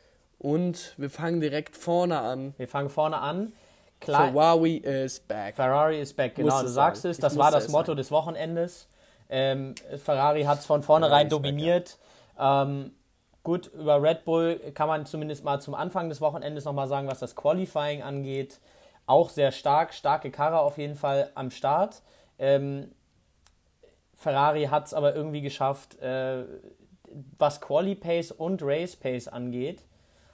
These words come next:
Speaker 2: äh, deutlich vorne zu sein. So.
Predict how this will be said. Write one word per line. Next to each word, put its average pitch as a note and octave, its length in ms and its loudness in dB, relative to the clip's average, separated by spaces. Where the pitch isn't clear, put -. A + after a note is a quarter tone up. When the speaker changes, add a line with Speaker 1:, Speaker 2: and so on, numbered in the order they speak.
Speaker 2:
äh, C#3 260 0
deutlich E3 340 2
vorne F3 220 -4
zu A#2+ 140 -12
sein. A2 340 -10
So. A#2 220 -10